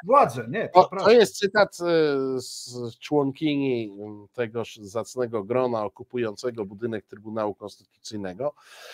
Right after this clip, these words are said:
Speaker 2: E, otóż do tych problemów prawnych,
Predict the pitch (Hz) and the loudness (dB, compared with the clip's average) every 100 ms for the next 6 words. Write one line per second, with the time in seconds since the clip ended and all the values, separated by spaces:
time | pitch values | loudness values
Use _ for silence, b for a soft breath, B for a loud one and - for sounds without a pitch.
0 | B B - 120 123 127 135 _ _ _ | B B 6 10 10 8 4 _ _ _
1 | _ _ _ _ - 185 226 - - _ | _ _ _ _ 0 2 2 0 -4 _
2 | _ - 95 87 95 95 147 147 139 156 | _ -16 -16 -16 -10 2 2 2 -2 2
3 | 151 208 233 - 226 226 196 117 87 - | 4 4 4 0 4 4 4 2 -2 -8